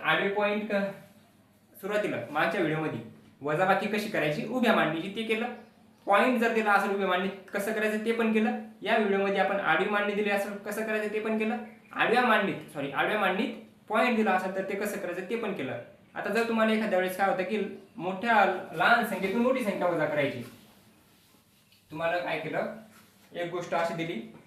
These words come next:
की पाच मधून तीन काढा. तुम्ही काय करता, पाच मधून तीन काढले, दोन येतात, पण तुम्हाला दिलं तीन मधून पाच काढा. तुमचं उत्तर काय राहील? काहीचं उत्तर राहील झिरो, काहीचं उत्तर राहील दोन, काहीचं उत्तर काय राहील,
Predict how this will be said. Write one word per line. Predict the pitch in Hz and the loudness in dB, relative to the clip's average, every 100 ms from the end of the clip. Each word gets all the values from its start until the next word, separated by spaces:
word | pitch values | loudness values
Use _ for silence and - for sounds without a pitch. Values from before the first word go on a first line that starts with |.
| - - | -20 -16
की | 185 185 185 190 190 190 - - 180 | -12 -8 -8 -8 -8 -10 -14 -8 0
पाच | 180 196 - - - - | 2 2 -2 -12 -20 -14
मधून | 160 160 185 185 | -8 -6 -6 -6
तीन | - 220 214 | -2 2 4
काढा. | 214 - - | 4 2 2
तुम्ही | 185 185 | -2 2
काय | 170 | 2
करता, | 175 185 180 - - - | 2 0 -2 -6 -18 -2
पाच | - 196 | 0 0
मधून | 180 175 170 | -4 -8 -10
तीन | 180 | -8
काढले, | 202 233 170 160 | -2 0 0 -2
दोन | 147 151 | -2 -2
येतात, | 156 160 - - | -2 -6 -8 -12
पण | 180 202 | -8 -4
तुम्हाला | 214 214 | 0 0
दिलं | 220 214 | 2 0
तीन | 220 220 | 0 0
मधून | 220 208 | 2 0
पाच | 196 165 - | 0 0 0
काढा. | 147 - - - _ _ - - _ _ _ | -2 -4 -6 -16 _ _ -20 -20 _ _ _
तुमचं | 190 190 | -12 -8
उत्तर | 202 202 196 | -6 -2 2
काय | 190 | 4
राहील? | 196 196 - - _ - | 2 0 -8 -20 _ -8
काहीचं | 170 170 | -6 -4
उत्तर | 165 175 | -6 -2
राहील | 170 165 | 0 0
झिरो, | 156 151 160 | -4 -4 -4
काहीचं | 165 165 160 | -2 -4 -4
उत्तर | 151 151 | -6 -2
राहील | 151 151 | -2 -2
दोन, | 151 156 156 156 | -2 -2 -2 -2
काहीचं | 160 156 | -4 -4
उत्तर | 147 160 | -6 -4
काय | 165 | 0
राहील, | 160 226 | 0 -2